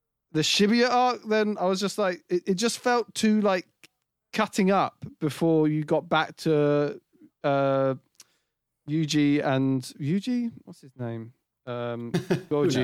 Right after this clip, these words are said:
Speaker 2: knows?
Speaker 1: And, like, the main cast, <laughs> basically, to the point where when they came back, I was like, "Oh, who are these guys again?"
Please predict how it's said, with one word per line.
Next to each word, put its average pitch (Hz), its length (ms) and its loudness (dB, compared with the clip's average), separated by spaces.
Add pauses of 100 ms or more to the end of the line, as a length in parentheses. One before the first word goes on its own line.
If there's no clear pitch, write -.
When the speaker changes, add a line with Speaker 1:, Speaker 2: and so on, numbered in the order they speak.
Speaker 2:
knows? - 260 -8 (500)
Speaker 1:
And, 135 420 0 (140)
like, 143 360 0
the 175 80 2
main 196 560 2 (140)
cast, 139 580 2
<laughs> - 0 -
basically, 123 760 -4 (340)
to 180 60 2
the 175 80 4
point 202 220 2
where 185 80 4
when 202 180 4
they 196 160 4
came 190 300 2
back, 190 280 2
I 156 60 4
was 151 140 0
like, 160 280 0 (760)
"Oh, 160 180 0
who 226 180 2
are 226 140 0
these 160 180 0
guys 107 280 -4
again?" 95 380 -12